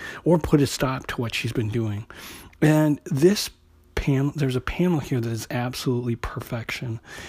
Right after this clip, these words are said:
It is a great way for Leila to pick up and tell the story of kinda what's been happening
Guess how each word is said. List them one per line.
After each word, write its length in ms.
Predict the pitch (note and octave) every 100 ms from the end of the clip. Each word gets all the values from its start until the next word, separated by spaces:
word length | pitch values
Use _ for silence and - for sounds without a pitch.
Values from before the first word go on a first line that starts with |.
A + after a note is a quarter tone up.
| -
It 100 | -
is 120 | C3+ B2+
a 60 |
great 420 | A#2 C3+ C#3+ D3+
way 280 | C3 C3 B2
for 340 | A2+ - A2+ - - - - - _ _ _ -
Leila 840 | C3+ C#3 D3 C3+ B2 A2+ G#2+ G#2+ - - - - -
to 140 | D#3
pick 380 | - - E3 -
up 320 | C3 A#2 - -
and 460 | C3+ A#2+ A#2 A#2 - -
tell 260 | - C#3+
the 100 | E3
story 340 | - C3+ B2 A#2
of 80 |
kinda 320 | - C#3 A#2+ A2+
what's 380 | G#2+ C3 D#3
been 180 | - G3+
happening 680 | E3+ B2 A2 A#2 A2+ A#2